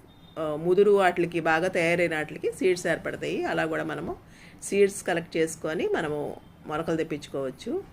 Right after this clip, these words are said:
ఇదండి, ఇది తీసుకెళ్ళిపోయి ఎండలో పెట్టేసుకోవచ్చు. ఎండలో పెట్టేసి ఫుల్గా వాటరింగ్ చేస్తే ఫ్రెండ్స్, దీంట్లో అసలు తడి లేదు కదా, ఫుల్గా వాటరింగ్ చేస్తే అప్పుడు ఎదగటం స్టార్ట్ అవుతుంది. ఒక వారం రోజులు నీడ పట్టున పెడితే ఏంటి, తర్వాత డైరెక్ట్ ఎండలో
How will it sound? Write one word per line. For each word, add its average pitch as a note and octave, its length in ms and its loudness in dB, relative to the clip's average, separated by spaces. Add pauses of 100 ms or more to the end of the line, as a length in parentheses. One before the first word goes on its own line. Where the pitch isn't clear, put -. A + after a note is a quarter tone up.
(460)
ఇదండి, F#3 580 4
ఇది F3 180 4
తీసుకెళ్ళిపోయి F#3 760 4
ఎండలో F#3 420 2
పెట్టేసుకోవచ్చు. E3+ 760 -2
ఎండలో F3+ 220 2
పెట్టేసి F3 400 0
ఫుల్గా F#3+ 380 2
వాటరింగ్ F3+ 360 2
చేస్తే E3+ 320 0
ఫ్రెండ్స్, G3+ 400 -2
దీంట్లో E3+ 280 0
అసలు E3+ 160 -4
తడి D#3+ 220 0
లేదు F#3+ 240 2
కదా, E3+ 260 -4 (640)
ఫుల్గా F#3+ 300 4
వాటరింగ్ F3 340 2
చేస్తే E3 340 0
అప్పుడు B3+ 360 -2
ఎదగటం E3 520 -2
స్టార్ట్ D3+ 280 -4
అవుతుంది. D3+ 340 -2
ఒక F3+ 200 -2
వారం F3 340 4
రోజులు F#3+ 400 2
నీడ F3+ 220 2
పట్టున F3+ 300 -2
పెడితే E3 280 2
ఏంటి, A#3 160 0
తర్వాత E3+ 360 0
డైరెక్ట్ E3+ 400 0
ఎండలో E3 280 -4